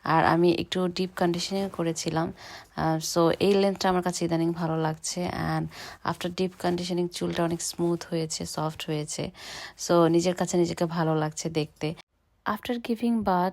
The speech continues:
প্রত্যেকটা মায়েরই উচিত, আহ, সেলফ প্যাম্পারিং করা, সেলফ কেয়ার করা। আহ, otherwise, আহ, postpartum যে ডিপ্রেশন, এটা কিন্তু আরও বেড়ে যায়।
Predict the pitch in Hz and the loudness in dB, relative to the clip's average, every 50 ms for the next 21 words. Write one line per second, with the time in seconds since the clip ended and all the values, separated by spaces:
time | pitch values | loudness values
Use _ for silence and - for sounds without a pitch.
0 | 190 _ - - 202 190 - 226 214 - - 226 214 202 190 185 180 180 190 196 | -4 _ -8 -8 -8 -6 -4 -6 -4 -2 0 0 0 0 0 0 0 0 0 -2
1 | 185 - 175 180 - - 180 175 - - - 160 170 175 - - 180 180 180 - | -2 -4 -4 -6 -4 -4 -4 -4 -2 -2 0 0 0 0 -2 -2 -2 -4 -4 -4
2 | - 170 165 170 170 - 175 175 175 175 - 170 160 170 170 - - 165 170 170 | -2 -2 -2 -2 -2 -2 -2 -2 0 -2 -2 -2 -2 -2 -4 -4 -4 -4 -4 -6
3 | - _ - 170 160 160 165 170 - - 156 151 156 156 160 - - - - - | -8 _ -6 -4 -2 -2 -2 -2 -2 -2 -2 -2 -2 -2 -6 -8 -12 -16 -18 -18
4 | - - _ - - 165 160 - - - 170 180 180 175 175 170 170 170 170 - | -18 -18 _ -4 -2 0 2 2 2 2 2 4 4 4 4 4 4 2 0 -2
5 | - - - - - 185 190 190 - - - 185 185 180 - 185 185 180 175 185 | -4 -4 -4 -2 -2 0 0 -2 -2 -2 0 0 0 0 0 0 0 0 0 -2
6 | 170 170 165 160 - - 165 170 175 - - 165 160 160 - - 165 175 175 - | -2 -4 -4 -4 -2 0 0 0 0 -2 -2 -2 -2 -2 -2 -4 -6 -6 -6 -4
7 | 175 175 175 - - 160 160 165 165 170 165 156 160 165 165 160 - 151 147 156 | -4 -2 -2 -2 0 0 -2 -2 -2 0 0 2 2 2 0 0 -2 -2 -4 -4
8 | 170 | -4